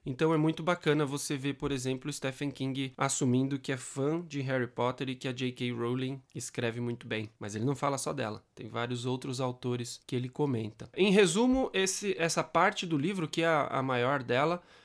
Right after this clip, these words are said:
é sobre como aplicar as ferramentas criativas e construir personagens e desenvolver tramas. É a parte mais bacana do livro.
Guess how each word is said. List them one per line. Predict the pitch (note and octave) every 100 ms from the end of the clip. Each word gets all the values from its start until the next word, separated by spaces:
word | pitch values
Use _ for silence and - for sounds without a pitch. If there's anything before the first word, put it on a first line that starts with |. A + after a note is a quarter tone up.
| _
é | F3
sobre | F#3 G3 F#3 F#3
como | G3+ G#3
aplicar | G#3 G#3 G3 F3 E3+
as | F3
ferramentas | F3 E3 D#3 D3+ D3
criativas | F3+ G#3 G#3 A3+ A3 A3
e |
construir | A3 A3+ G#3+ - G3+ G3+
personagens | F#3 G3 F#3+ - E3 C3 C#3+ D3 D3 D3 C3+
e | C#3
desenvolver | C3+ C#3+ C3 C3 B2+ D3 D3+
tramas. | - B2 A2+ G2 - - - _
É | B2+
a | C#3+
parte | C#3 C3+ -
mais | B2+ D3
bacana | C#3+ D3+ B2+ A#2
do | A2+
livro. | A#2 -